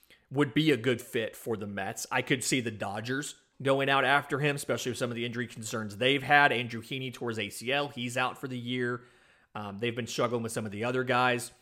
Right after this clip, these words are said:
And obviously the offense is fully armed and operational. The Death Star is ready to go. Uh, the Braves, I could see the Braves going out and trying to find another veteran starter,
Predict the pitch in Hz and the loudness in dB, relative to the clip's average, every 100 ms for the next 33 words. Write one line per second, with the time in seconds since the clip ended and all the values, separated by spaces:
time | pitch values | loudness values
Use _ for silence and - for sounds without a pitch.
0 | _ _ _ 120 120 135 135 - 117 123 | _ _ _ 0 6 6 6 0 0 2
1 | 120 131 135 120 107 - 104 - - _ | 6 4 4 -2 -4 -6 -6 -8 -14 _
2 | _ _ - - 156 151 131 127 127 117 | _ _ -8 4 6 8 6 4 4 2
3 | 117 117 107 123 117 104 101 104 131 135 | 2 0 2 2 2 -4 -6 2 2 2
4 | - 113 107 113 98 95 113 117 98 95 | 0 -2 -2 -4 -6 -6 -4 -2 -4 -10
5 | _ _ - - _ - 113 110 127 110 | _ _ -20 -20 _ -4 -2 -2 -2 -6
6 | 113 104 110 120 147 165 - - 120 123 | -6 -6 -2 0 0 -2 -8 -2 0 0
7 | 120 - 127 113 120 120 120 110 127 117 | -2 -2 -2 -2 -2 -2 -2 -2 -2 0
8 | 120 117 113 120 - 117 113 113 120 113 | 0 -2 -4 -8 -6 -4 -2 -4 -4 -4
9 | 113 113 117 117 113 110 113 113 110 104 | -4 -2 -2 -2 -2 -2 -2 0 -4 -4
10 | - 113 123 131 131 | -4 0 2 0 -2